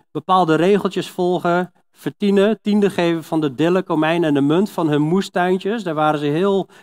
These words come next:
precies mee bezig. Maar het belangrijkste, zei Jezus, is het recht,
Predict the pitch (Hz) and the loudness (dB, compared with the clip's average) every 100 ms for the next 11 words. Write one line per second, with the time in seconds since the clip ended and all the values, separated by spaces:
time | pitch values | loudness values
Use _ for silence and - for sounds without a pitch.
0 | _ - 151 - 196 - 151 147 165 175 | _ -12 -8 -4 -4 -2 -2 0 -2 -2
1 | 208 226 _ _ _ _ - 147 170 165 | -4 -8 _ _ _ _ -8 -2 0 -2
2 | - _ 135 156 233 269 190 151 - 143 | -12 _ -4 0 2 2 0 -2 -4 -2
3 | 131 123 147 170 143 131 120 165 202 - | 0 0 -2 -4 -6 -6 -4 -4 -4 -8